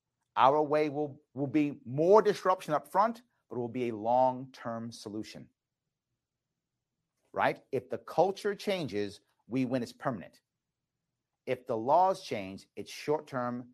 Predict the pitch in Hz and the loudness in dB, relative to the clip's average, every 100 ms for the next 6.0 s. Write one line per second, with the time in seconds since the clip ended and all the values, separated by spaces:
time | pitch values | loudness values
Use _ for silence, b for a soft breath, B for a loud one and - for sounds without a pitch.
0 | _ _ 110 113 110 - - 123 123 _ | _ _ -10 -8 -8 -6 -4 -4 -6 _
1 | - 95 - - 71 71 - _ _ _ | -2 -2 -2 -12 -18 -18 -20 _ _ _
2 | _ _ _ _ _ _ _ 110 127 127 | _ _ _ _ _ _ _ -8 -6 -4
3 | 127 147 - - _ _ _ - 156 196 | -4 -4 -8 -20 _ _ _ 0 2 2
4 | 214 214 - - 156 151 - 135 127 139 | 2 0 -4 -2 -2 -2 -2 -4 2 2
5 | 156 185 175 - _ - 190 202 214 | 2 0 -2 -8 _ 2 2 4 -2